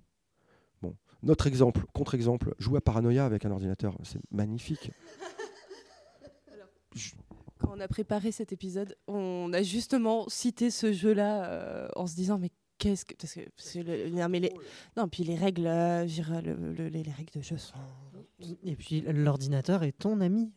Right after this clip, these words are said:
Speaker 3: Donc
Speaker 2: Mais c'est ça, l'ordinateur est ton ami. Et puis les, non, mais les règles de jeu, de toute façon, elles sont quand même assez complexes et m'ont, moi, souvent freiné à lancer une partie, alors que l'univers,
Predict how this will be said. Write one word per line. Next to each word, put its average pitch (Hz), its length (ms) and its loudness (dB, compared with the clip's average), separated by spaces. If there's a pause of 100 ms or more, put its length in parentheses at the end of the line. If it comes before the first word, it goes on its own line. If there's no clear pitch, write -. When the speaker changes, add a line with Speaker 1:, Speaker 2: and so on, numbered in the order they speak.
(100)
Speaker 3:
Donc 165 200 -2
Speaker 2:
Mais - 120 0
c'est 226 140 6
ça, 262 220 10
l'ordinateur 196 640 6
est 190 100 4
ton 185 180 2
ami. 208 180 2
Et 160 60 -4
puis 180 180 -6
les, 180 180 2
non, 175 160 -2
mais 170 120 -2
les 175 80 -2
règles 185 180 -2
de 196 100 6
jeu, 208 140 2
de 190 100 -4
toute - 100 -14
façon, 190 220 -8
elles 196 80 -4
sont - 140 -12
quand 180 100 -4
même 175 120 -2
assez 170 180 -6
complexes 202 680 -6 (420)
et 202 160 0
m'ont, 190 440 -2
moi, 202 320 -2
souvent 208 420 -2
freiné 220 760 0
à 175 120 -6
lancer 196 360 -2
une 202 80 0
partie, - 260 -6
alors 180 160 -8
que 156 120 -10
l'univers, 202 520 0